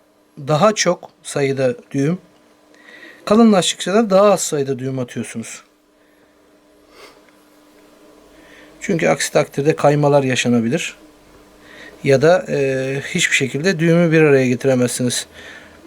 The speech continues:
Çok fazla da, kalınlığa göre çok fazla düğüm atarsanız. Aynı şekilde geri dönüp,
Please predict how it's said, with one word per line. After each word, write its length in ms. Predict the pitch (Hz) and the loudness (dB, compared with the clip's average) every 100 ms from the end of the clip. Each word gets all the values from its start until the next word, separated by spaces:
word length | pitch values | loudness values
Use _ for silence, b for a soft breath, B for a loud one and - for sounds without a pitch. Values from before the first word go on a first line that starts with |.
| - | -2
Çok 220 | 123 117 | -2 0
fazla 360 | - 123 120 120 | 2 2 2 -2
da, 100 | 120 | 0
kalınlığa 420 | 131 127 127 127 | 2 2 2 2
göre 200 | 120 120 | 2 2
çok 240 | - 120 | 2 0
fazla 320 | - 117 117 | 2 2 2
düğüm 180 | 113 117 | 4 4
atarsanız. 460 | 110 113 107 117 - | 2 -2 -2 -2 0
Aynı 220 | 233 226 | 2 2
şekilde 320 | - 170 180 | 0 -2 -4
geri 280 | 170 190 208 | 0 2 4
dönüp, 260 | 180 143 | 2 0